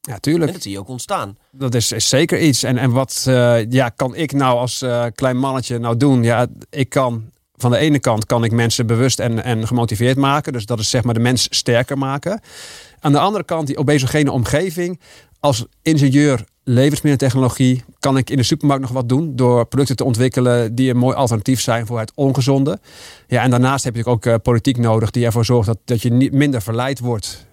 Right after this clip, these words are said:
Speaker 1: Hè, dus, dus in feite, ja, een beetje verleiding op zich moet blijven kunnen, vind ik. Eh, ik, ik zei al, betutteling en dat soort dingen hebben we genoeg gehad de afgelopen jaren. Dat, dat wil ik helemaal niet.
Speaker 2: Mhm.
Speaker 1: En je wil het gewoon voor de mens iets makkelijker maken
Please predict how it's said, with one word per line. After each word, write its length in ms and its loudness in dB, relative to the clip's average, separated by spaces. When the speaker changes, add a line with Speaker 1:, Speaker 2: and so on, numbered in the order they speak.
Speaker 1:
Hè, 140 -2
dus, 160 -4
dus 220 -4
in 120 -4
feite, 600 -4
ja, 220 -12
een 520 -4
beetje 260 2
verleiding 500 -2
op 100 -18
zich 160 0
moet 200 0
blijven 260 0
kunnen, 260 0
vind 220 -2
ik. 200 -2
Eh, 280 0
ik, 160 -12
ik 180 -6
zei 200 0
al, 140 0
betutteling 600 0
en 60 -6
dat 120 -2
soort 140 -4
dingen 160 0
hebben 180 2
we 100 2
genoeg 280 2
gehad 180 0
de 60 -4
afgelopen 420 0
jaren. 380 2
Dat, 280 0
dat 120 0
wil 140 2
ik 80 0
helemaal 340 2
niet. 340 0
Speaker 2:
Mhm. 120 -10
Speaker 1:
En 140 0
je 80 4
wil 120 4
het 100 -2
gewoon 400 -2
voor 100 0
de 60 4
mens 180 2
iets 220 -2
makkelijker 360 0
maken 380 0